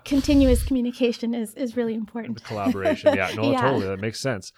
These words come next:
Speaker 2: So that's, that's, it's interesting to see, to hear that you're having such a,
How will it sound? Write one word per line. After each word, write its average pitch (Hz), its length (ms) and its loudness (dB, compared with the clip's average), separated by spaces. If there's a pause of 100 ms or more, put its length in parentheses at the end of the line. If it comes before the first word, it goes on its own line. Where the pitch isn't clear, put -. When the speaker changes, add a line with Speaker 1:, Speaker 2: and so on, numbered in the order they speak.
(200)
Speaker 2:
So - 160 -2
that's, 117 280 -2
that's, 127 200 -6
it's 147 160 -6
interesting 170 400 -2
to 135 60 -6
see, 147 220 -4
to 117 140 -10
hear 123 180 0
that 110 160 -2
you're 107 140 -6
having 104 260 -4
such 110 300 -8
a, 95 280 -6